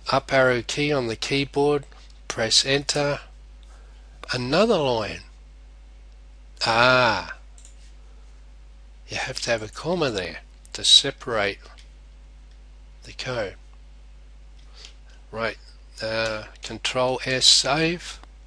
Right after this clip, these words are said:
Try one more time. Up arrow key on the keyboard, press enter. Yes,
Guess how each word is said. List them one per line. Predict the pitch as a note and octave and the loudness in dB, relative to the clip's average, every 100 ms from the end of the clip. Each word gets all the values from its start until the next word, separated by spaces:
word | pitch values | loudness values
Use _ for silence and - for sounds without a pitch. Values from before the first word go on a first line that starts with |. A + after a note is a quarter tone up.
| - - - - - - - - - - - - | -20 -20 -20 -20 -20 -20 -20 -20 -20 -20 -20 -14
Try | - A#2 A#2 | -12 -8 -6
one | A#2+ B2 | -4 -4
more | B2+ C3+ | -2 -2
time. | C3 D#3 E3 A#2+ - - - - - - - - - - - - - - - - | 0 2 2 0 -8 -20 -20 -20 -20 -20 -20 -20 -20 -20 -20 -20 -20 -20 -20 -8
Up | - A#2+ B2+ | -6 -4 0
arrow | B2 A2+ | 0 0
key | - C#3 | -2 0
on | C3 B2 | 0 -2
the | |
keyboard, | - - C#3 - C#3+ C3+ | -6 -4 -4 0 0 -2
press | - A2+ - | -6 -2 0
enter. | C#3 C#3+ - D3+ D3 - - - - - - - - - - - - - - - - | 0 -2 0 -2 -4 -12 -18 -20 -20 -20 -20 -20 -20 -20 -20 -20 -20 -20 -20 -20 -12
Yes, | - - - - - | -6 -2 0 -2 -8